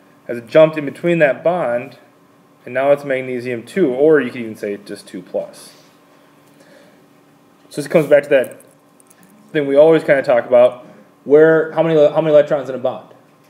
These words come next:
Always two electrons in a bond. So there were two electrons here, but all of a sudden over here we have a new bond. So who gave up the electrons?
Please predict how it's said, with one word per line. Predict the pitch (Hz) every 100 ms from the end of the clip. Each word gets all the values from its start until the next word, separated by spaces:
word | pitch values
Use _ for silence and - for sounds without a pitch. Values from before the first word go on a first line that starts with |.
| _ _ _ _ _ -
Always | 131 131
two | 131
electrons | 147 143 131
in | 127
a |
bond. | 120 135 123 107 113 - _ _ _ 147
So |
there | 143
were | 143
two | 143 214
electrons | 202 180 180 170 147 -
here, | 196 135 120 147 - _ _ _ _ _ _ -
but | 156
all | 180
of | 185
a |
sudden | 185
over | 175 156
here | 185 170 143 147
we | 143
have | 139
a |
new | 143 143
bond. | 127 147 120 104 - - _ _ _ _
So | - 143
who | 143 185
gave | 165 170 156
up | 160 -
the |
electrons? | 139 139 135 120 92 - -